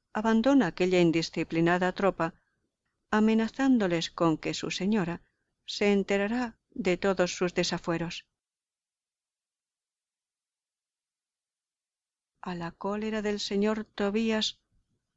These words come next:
enfurecido por la amenaza de Malvolio, responde María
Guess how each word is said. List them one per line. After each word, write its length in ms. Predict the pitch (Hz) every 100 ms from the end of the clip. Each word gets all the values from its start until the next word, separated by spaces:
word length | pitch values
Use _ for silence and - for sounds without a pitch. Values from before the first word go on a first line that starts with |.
| _ -
enfurecido 800 | 202 196 - 202 202 294 285 269
por 160 | 196
la 120 | 180 160
amenaza 420 | 160 196 240 170
de 100 | 160
Malvolio, 600 | 202 247 214 180 175 - _ _ _ _ _ _ _ _ _ _ -
responde 640 | 180 165 - 170 170 165
María 520 | 180 190 196 175 170